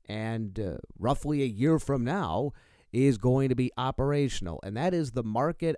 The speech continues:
on River renovation going on in downtown Chippewa Falls, where they're taking the old building down there. The Wisconsin Farmers Union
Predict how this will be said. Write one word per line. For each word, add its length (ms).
on 360
River 460
renovation 800
going 320
on 340
in 260
downtown 680
Chippewa 440
Falls, 420
where 140
they're 140
taking 400
the 140
old 340
building 500
down 340
there. 420
The 80
Wisconsin 600
Farmers 540
Union 480